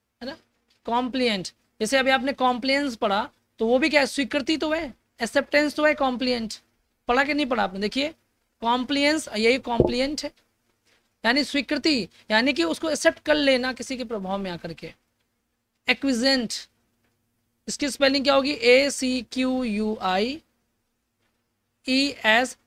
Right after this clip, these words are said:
सी ई एन टी। एसेंट जो होता है ना, एस सी ई एन टी देता है हमेशा मीनिंग,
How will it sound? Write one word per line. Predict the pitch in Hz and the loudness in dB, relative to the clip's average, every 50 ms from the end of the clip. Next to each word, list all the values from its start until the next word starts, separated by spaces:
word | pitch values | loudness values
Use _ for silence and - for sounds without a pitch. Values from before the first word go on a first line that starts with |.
| _ _ _ _ | _ _ _ _
सी | - 208 - - 262 262 262 | -8 -6 -4 -2 -2 -2 -2
ई | 240 226 233 233 - | -2 -2 -2 -2 -2
एन | 202 196 185 185 180 | -2 -4 -4 -6 -6
टी। | - 202 185 175 - | -6 -6 -6 -6 2
एसेंट | - 220 240 233 - - - 269 277 285 262 | 4 4 4 4 0 0 0 0 2 2 0
जो | 262 240 233 | 0 0 0
होता | 220 226 277 | 0 0 -2
है | 302 | -2
ना, | 302 247 - _ _ _ _ _ - - - - - - 226 240 | -2 -4 -8 _ _ _ _ _ -18 -16 -16 -16 -4 0 2 2
एस | 277 294 - - 226 | 2 2 -2 -6 -12
सी | - - - 294 285 - | -12 -6 -4 -4 -4 -2
ई | 262 262 247 | -4 -2 -2
एन | 240 233 226 208 | -2 -4 -4 -6
टी | 220 240 | -6 -4
देता | 202 196 170 165 175 165 | -4 -4 -4 -4 -6 -6
है | 165 | -6
हमेशा | 165 165 165 165 - 185 | -6 -8 -8 -8 -8 -8
मीनिंग, | 180 185 185 185 180 170 | -8 -6 -6 -4 -6 -6